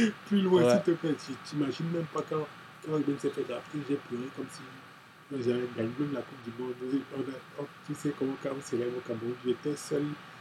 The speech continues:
Speaker 1: à un touchdown, là, j'ai crié comme si, tu vois. Moi, c'était
Speaker 2: Ouais, ouais.
Speaker 1: cette inspiration comme ça que j'ai eue de, des grands frères, des gens, parce qu'on voyait, euh, bien sûr, on avait Coach Thompson,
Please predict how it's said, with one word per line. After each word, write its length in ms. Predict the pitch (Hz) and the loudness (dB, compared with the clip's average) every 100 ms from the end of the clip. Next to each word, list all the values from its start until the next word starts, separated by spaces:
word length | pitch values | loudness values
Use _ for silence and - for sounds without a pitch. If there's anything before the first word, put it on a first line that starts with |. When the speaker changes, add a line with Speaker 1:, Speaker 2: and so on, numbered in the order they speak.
| - 147 | -8 -4
Speaker 1:
à 100 | 135 | -2
un 40 | 127 - | -2 -4
touchdown, 560 | 139 139 - - 139 135 135 | -2 -2 -4 -4 -4 -2 -6
là, 60 | 135 143 | -4 -2
j'ai 100 | 139 - - 123 | -2 -6 -12 -6
crié 160 | 139 143 | -4 -2
comme 100 | - - | -4 -6
si, 160 | - 135 - | -8 -8 -6
tu 60 | 139 | -6
vois. 100 | 139 - - 143 | -6 -8 -6 2
Moi, 120 | - | 2
c'était 320 | - - 165 | 2 2 6
Speaker 2:
Ouais, 80 | 127 | 8
ouais. 80 | 120 - - - | 6 2 -6 2
Speaker 1:
cette 280 | 113 113 | 4 4
inspiration 720 | 147 139 - 143 131 - 165 151 | 2 0 -2 -2 -2 -2 -2 -2
comme 160 | - 131 | -2 -4
ça 220 | - 139 - - - - - - 151 | -6 -10 -10 -16 -16 -16 -16 -6 -2
que 80 | |
j'ai 160 | 143 151 | 2 4
eue 220 | 147 147 - | 6 4 2
de, 200 | 127 123 - | 2 2 0
des 120 | 117 135 | -2 -2
grands 140 | 139 | -6
frères, 200 | - 139 | -4 -6
des 100 | 123 | -2
gens, 180 | 143 139 - - | -2 -2 -4 -8
parce 160 | - | -6
qu'on 120 | 151 | -2
voyait, 360 | 131 131 135 143 - - - - 117 | 0 0 0 -2 -2 -14 -18 -14 -8
euh, 140 | 117 113 110 110 - - - - | -6 -6 -8 -12 -16 -20 -20 2
bien 120 | 151 143 | 6 6
sûr, 200 | 180 156 | 4 2
on 40 | |
avait 280 | 147 131 139 - - | 2 2 2 0 0
Coach 240 | 151 - - | 0 0 0
Thompson, 380 | 147 - 190 | -2 0 -2